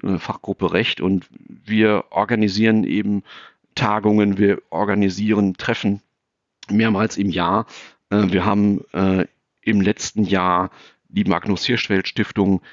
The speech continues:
in Berlin besucht und haben uns da über die Thematik queere Flüchtlinge, gerade auch im Zusammenhang mit Ukraine,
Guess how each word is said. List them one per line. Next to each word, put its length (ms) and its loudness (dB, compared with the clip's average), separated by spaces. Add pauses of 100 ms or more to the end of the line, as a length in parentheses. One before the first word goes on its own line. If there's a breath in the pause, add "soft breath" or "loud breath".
(200 loud breath)
in 140 2
Berlin 300 2
besucht 400 0
und 140 -6
haben 300 -2
uns 380 -2
da 300 0
über 520 -2
die 140 -6
Thematik 640 -4 (460 loud breath)
queere 400 2
Flüchtlinge, 640 0
gerade 320 -4
auch 200 -6
im 80 -12
Zusammenhang 580 -2
mit 320 -6
Ukraine, 680 -2